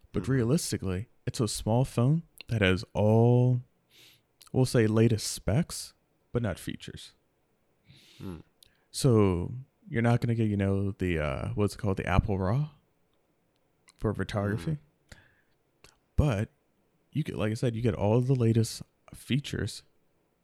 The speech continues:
Speaker 1: in a small, smaller, you know, footprint.
Speaker 2: Mm-hmm.
Speaker 1: Which, I'm not gonna lie, I like a smaller phone. I like one where
Speaker 2: Yeah.
Speaker 1: I can actually do everything with my thumb.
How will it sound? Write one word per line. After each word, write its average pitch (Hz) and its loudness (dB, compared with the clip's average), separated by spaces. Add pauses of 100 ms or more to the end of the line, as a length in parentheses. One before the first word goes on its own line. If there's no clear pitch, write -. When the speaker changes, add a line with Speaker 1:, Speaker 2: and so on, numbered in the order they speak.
Speaker 1:
in 127 2
a 120 2
small, 135 -2
smaller, 123 -2 (100)
you - -6
know, - -6
footprint. - -4 (560)
Speaker 2:
Mm-hmm. 95 -12 (160)
Speaker 1:
Which, - 0 (520)
I'm - -4
not 123 0
gonna 117 0
lie, 107 0
I 113 -2
like 127 0
a 120 -6
smaller 60 -4
phone. - -10 (920)
I 113 0
like 113 6
one 117 2
where 104 2
Speaker 2:
Yeah. 101 2
Speaker 1:
I 104 0
can 107 -2
actually 104 0
do 113 2
everything 117 0
with 113 2
my 98 -2
thumb. 95 -6